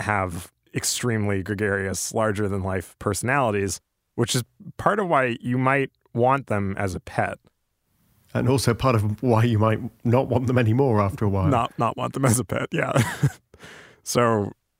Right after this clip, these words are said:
Speaker 1: in the nineteen fifties and sixties, there was a huge market for monk parakeets. I think there was something like sixty thousand, more than sixty thousand monk parakeets purchased in the United States in a period of three years in the nineteen sixties.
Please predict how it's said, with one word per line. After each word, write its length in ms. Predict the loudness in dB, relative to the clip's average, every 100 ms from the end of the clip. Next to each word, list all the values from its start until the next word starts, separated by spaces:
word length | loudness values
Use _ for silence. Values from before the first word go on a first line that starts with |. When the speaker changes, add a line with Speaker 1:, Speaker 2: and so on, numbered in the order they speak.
| -4
Speaker 1:
in 140 | 0
the 80 | 2
nineteen 420 | 2 0 0 -2
fifties 460 | 0 -4 -2 -4 -4
and 100 | -6
sixties, 480 | -4 -6 -6 -6 -6
there 180 | -2 0
was 160 | 2 2
a 140 | 0
huge 420 | 0 -2 -4 -4
market 360 | -4 -2 -4 -6
for 380 | -6 -4 -6 -10 _
monk 220 | -2 -2 -2
parakeets. 500 | -4 -4 -10 -10 -6
I 20 |
think 140 | -4
there 80 | -4
was 100 | -4
something 260 | -6 -6 -6
like 180 | -6
sixty 340 | -10 -10 -8 -8
thousand, 580 | -6 -6 -4 -4 -6 -2
more 160 | 0
than 140 | 0 -2
sixty 320 | -6 -8 -8
thousand 340 | -6 -6 -6
monk 220 | -6 -6
parakeets 580 | -6 -8 -8 -10 -10 -14 -14 -20 _
purchased 400 | 0 0 0 -2
in 60 | -2
the 80 | 0
United 360 | -2 -2 -4
States 380 | -8 -6 -6 -6
in 60 | -6
a 40 |
period 260 | -4 -4 -4
of 80 | -8
three 360 | -10 -6 -4
years 500 | -4 -4 -6 -8 -10 -12 _ -10
in 60 | -6
the 80 | -6
nineteen 360 | -6 -8 -10
sixties. 640 | -8 -12 -10 -12 -12 -12